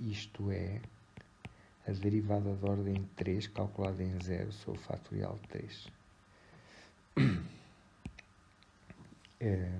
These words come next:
é o que está indicado aqui. E agora, eh, só para concluir, calculamos A quatro.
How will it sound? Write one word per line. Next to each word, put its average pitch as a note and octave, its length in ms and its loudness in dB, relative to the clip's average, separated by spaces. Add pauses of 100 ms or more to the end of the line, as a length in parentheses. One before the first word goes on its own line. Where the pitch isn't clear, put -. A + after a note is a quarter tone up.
(140)
é F#2 80 0
o E2 60 0
que F2 100 -8
está F#2 160 -2
indicado F#2 460 -2
aqui. - 200 -6 (1700)
E E3+ 100 10
agora, A2+ 420 8 (200)
eh, G#2+ 580 4 (240)
só - 300 2
para A#2 440 4 (400)
concluir, G#2+ 640 0 (720)
calculamos G#2+ 540 4
A G2+ 100 2
quatro. - 420 0